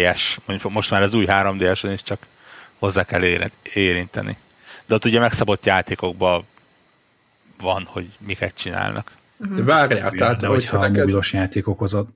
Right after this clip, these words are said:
Speaker 4: valami
Speaker 3: Az
Speaker 4: readert
Speaker 3: lenne az
Speaker 4: kiadnának,
Speaker 3: igazi.
Speaker 4: vagy a, azoknál az androidos telefonoknál, amiben van N F C, akkor esetleg abban gyárilag is működne.
Speaker 1: Aha,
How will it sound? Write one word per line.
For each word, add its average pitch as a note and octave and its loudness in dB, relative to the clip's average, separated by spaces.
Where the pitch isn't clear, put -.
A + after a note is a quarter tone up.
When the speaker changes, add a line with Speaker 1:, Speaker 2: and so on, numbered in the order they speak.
Speaker 4:
valami G2+ -8
Speaker 3:
Az G#2 0
Speaker 4:
readert G2 4
Speaker 3:
lenne A#2 0
az A2+ 8
Speaker 4:
kiadnának, G2+ 4
Speaker 3:
igazi. G2 2
Speaker 4:
vagy G2 2
a, G2 0
azoknál G2 4
az F#2 2
androidos F#2+ 4
telefonoknál, F#2+ 0
amiben F#2+ 2
van G2 4
N F#2+ 2
F - -6
C, - -8
akkor G2 0
esetleg G2 0
abban G2 2
gyárilag F#2 0
is - 0
működne. G2 2
Speaker 1:
Aha, G#3 4